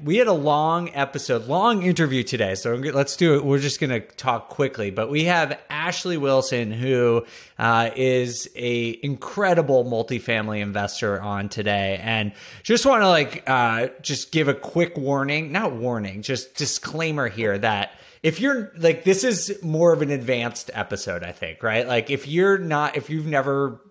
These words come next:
heard of multifamily or don't know that much about it, um, you can de-, we do, Ashley does a great job of explaining things, but there's a lot of advanced concepts in here that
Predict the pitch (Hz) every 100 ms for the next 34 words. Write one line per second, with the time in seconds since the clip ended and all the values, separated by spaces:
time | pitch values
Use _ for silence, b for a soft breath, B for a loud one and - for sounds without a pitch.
0 | _ _ _ - - 156 147 143 120 120
1 | 135 127 143 120 127 120 123 120 120 110
2 | 123 120 127 120 113 - 110 110 123 151
3 | 151 B B - 123 120 113 - - 170
4 | 160 180 190 170 165 170 160 151 175 180
5 | 175 - 131 147 - 143 143 135 131 131
6 | 131 127 120 113 - 113 117 135 135 170
7 | 170 B B - 170 165 147 139 139 160
8 | 156 131 120 120 - - - 120 131 -
9 | 156 - 156 160 156 185 196 147 131 110
10 | 98